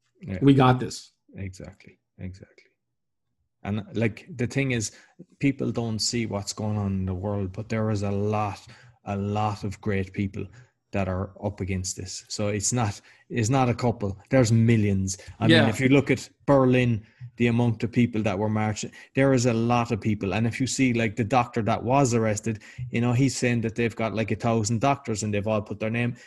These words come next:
Speaker 1: In reality, there's a lot of people out there. Most of them are afraid because they might lose it. But as soon as one thousand stand up, it encourages the next thousand.
Speaker 2: Oh,
Speaker 1: And
Speaker 2: yeah.
Speaker 1: then,
Speaker 2: And
Speaker 1: and,
Speaker 2: let's,
Speaker 1: and
Speaker 2: uh,
Speaker 1: that's
Speaker 2: give
Speaker 1: the
Speaker 2: the date, right?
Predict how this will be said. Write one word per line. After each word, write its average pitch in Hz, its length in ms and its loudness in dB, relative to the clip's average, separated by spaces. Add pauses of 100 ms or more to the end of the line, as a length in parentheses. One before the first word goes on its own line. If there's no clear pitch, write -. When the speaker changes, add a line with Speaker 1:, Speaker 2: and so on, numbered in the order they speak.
(220)
Speaker 1:
In 135 160 2
reality, 127 680 2
there's 135 280 0
a 123 60 0
lot 123 260 0
of 120 80 -2
people 117 320 0
out 127 200 0
there. 107 220 -2 (300)
Most 120 300 0
of 120 60 -4
them 131 80 0
are 151 180 2
afraid 156 380 2
because 127 260 2
they 127 120 0
might 123 200 0
lose 127 280 4
it. 101 140 -2
But 113 100 2
as 120 160 2
soon 160 260 2
as 127 140 0
one 139 260 -2
thousand 139 540 2
stand 117 420 -2
up, 110 200 -2 (360)
it 113 160 2
encourages 110 580 2
the 110 120 -2
next 110 320 -2
thousand. 101 480 -2
Speaker 2:
Oh, 156 100 2
Speaker 1:
And 143 80 4
Speaker 2:
yeah. 165 140 6
Speaker 1:
then, 110 100 4
Speaker 2:
And 107 120 -2 (440)
Speaker 1:
and, 151 120 4
Speaker 2:
let's, 170 220 4
Speaker 1:
and - 80 6
Speaker 2:
uh, 175 140 8
Speaker 1:
that's 165 100 2
Speaker 2:
give 170 180 4
Speaker 1:
the 160 80 6
Speaker 2:
the 139 60 0
date, 175 320 4
right? 151 300 2